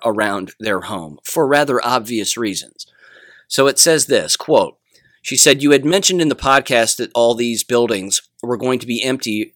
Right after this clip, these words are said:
sooner rather than later, and that you said that they might become mental hospitals. You weren't far off. It's already happened. More here in Kentucky, I'm sure, because of our rampant drug, our rampant drug abuse. I will say for every story like these, there are a half a dozen abandoned school buildings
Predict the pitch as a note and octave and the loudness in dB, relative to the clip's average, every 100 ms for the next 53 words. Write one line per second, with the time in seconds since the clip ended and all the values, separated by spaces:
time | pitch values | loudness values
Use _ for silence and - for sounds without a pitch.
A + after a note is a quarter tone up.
0 | _ - - D#3 A#2 A2+ A2+ A2 G#2 G#2 | _ -2 2 2 0 0 0 -2 -4 -8
1 | G#2 B2 G2 F2 - _ - _ A#2+ B2+ | -4 -2 -2 -6 -14 _ -20 _ -6 -6
2 | C3 - C#3 B2 C3 B2 B2+ B2 A2+ A#2 | -2 2 0 0 -2 0 0 -2 -6 -4
3 | A2+ C3+ B2+ F#2 F#2 E2+ - F#2 D#2 - | -2 -2 -4 -6 -8 -8 -6 -8 -8 -10
4 | - - - C3 D3 E3+ - C#3+ B2+ B2+ | -12 -16 -12 -2 0 0 2 4 6 4
5 | F#2+ - - _ _ - - A#2 B2+ C3 | 2 -4 -16 _ _ -20 -8 0 4 4
6 | C3 B2 B2+ C#3+ - D#2 - _ _ C#3 | 2 0 0 0 0 -16 -20 _ _ 0
7 | D3+ C3+ C3+ B2+ - A#2 C#3+ C3+ G#2 G#2+ | 0 2 -2 -2 -4 -2 -2 -2 -4 -4
8 | A2 G2+ - E3 A#2+ G2 G#2 - A#2+ A#2+ | -4 -2 0 0 0 -2 -6 -14 -6 -2
9 | A#2+ B2 A2+ G#2+ G2+ A#2+ A2+ C3 A2 - | 0 0 0 -2 -4 -8 2 0 0 -14
10 | E2+ G#2+ A2+ C3 B2+ A2+ A2 B2+ A#2+ E2 | -2 0 0 -2 -4 -8 -4 -2 -2 -4
11 | D#2+ B1 - _ _ _ _ _ _ _ | -12 -8 -8 _ _ _ _ _ _ _
12 | _ - B2+ B2 - C#3+ C#3 A#2+ B2+ C#3+ | _ 2 2 4 4 4 2 0 2 2
13 | - - C#3+ C#3+ B2 A#2+ - B2 A#2 G2+ | 0 2 2 2 2 0 0 -4 -2 -2
14 | - A2+ G#2+ G#2 - C3 C3 A#2+ A#2+ A#2+ | 2 2 2 0 -2 -2 -2 -2 0 0
15 | A2+ A2 A2+ A#2 A#2 A#2 G#2 - C3 B2 | -4 -8 -6 -4 -2 -2 -2 -2 -2 -2
16 | G#2 F2+ F2 F2 | -4 -4 -8 -10